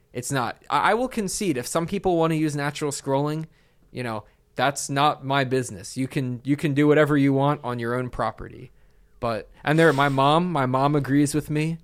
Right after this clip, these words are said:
So, you know, and that's not just because she's my mom.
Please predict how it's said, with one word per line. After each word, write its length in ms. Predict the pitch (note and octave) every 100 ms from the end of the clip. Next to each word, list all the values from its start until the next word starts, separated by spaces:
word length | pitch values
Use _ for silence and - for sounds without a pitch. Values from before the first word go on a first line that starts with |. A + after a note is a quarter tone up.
| - - -
So, 480 | - A#2 A2+ A2+ -
you 160 | A#2+ A#2
know, 260 | A2 B2 -
and 120 | A#2+
that's 220 | C3 -
not 160 | C3 A#2+
just 200 | B2+ -
because 200 | B2 A2+
she's 200 | A#2+ A2+
my 140 | G2
mom. 380 | G#2 G#2+ C#3